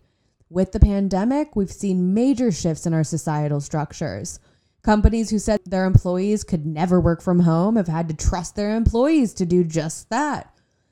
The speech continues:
People who weren't taking great care of their health started seeing how important it is to care for their health.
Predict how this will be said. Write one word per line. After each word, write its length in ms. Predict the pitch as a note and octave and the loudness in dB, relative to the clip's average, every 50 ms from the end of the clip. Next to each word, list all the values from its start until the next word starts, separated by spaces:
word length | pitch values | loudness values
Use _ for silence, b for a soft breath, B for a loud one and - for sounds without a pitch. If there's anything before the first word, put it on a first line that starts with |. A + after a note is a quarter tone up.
| _ _ - | _ _ -4
People 300 | - A3 G3+ - G#3+ A3+ | -4 -4 -2 -2 -2 0
who 120 | F#3+ A3+ A3 | 2 2 4
weren't 300 | F#3+ G3+ G3+ - - - | 4 2 0 0 -4 -6
taking 440 | - F#3 F3+ F#3 F#3 - G#3 G3+ G3 | -4 -2 -2 -2 -2 -2 -2 -2 0
great 260 | F#3 F#3+ F#3+ - - | 0 0 -2 -4 -6
care 240 | - F3 F3+ F#3 F#3 | -6 -4 -2 -2 -2
of 100 | F3+ E3+ | -2 -2
their 120 | F3 E3 | -4 -4
health 360 | D3 D#3 E3+ F#3 A#3 C4+ - - | -4 -4 -4 -4 -4 -4 -6 -8
started 420 | - - F#3+ F#3 F#3+ G3+ G3+ F#3 | -6 -4 -2 0 0 -2 -2 -6
seeing 300 | - - F#3 F#3 G3 G3 | -8 -10 -8 -6 -6 -6
how 200 | F3 F#3 F#3+ G3+ | -6 -6 -4 -4
important 420 | G3+ G3 - - G#3 - - A3+ | -4 -2 -2 -4 -4 -4 -4 -4
it 140 | A3 A3 G#3 | -2 -2 0
is 300 | C4 D4 B3+ G3 E3 - - | 0 2 2 0 -2 -4 -6
to 100 | - - | -12 -12
care 360 | - - - D#3+ D#3+ E3+ E3+ | -12 -10 -8 -4 -4 -4 -2
for 160 | - G3+ G3 | -2 -2 -2
their 160 | G#3 A3 G#3 | -2 -2 -2
health. 500 | F#3 G#3+ A#3+ C4+ A3+ - - - - - | -2 -2 -2 -2 -4 -4 -6 -10 -14 -16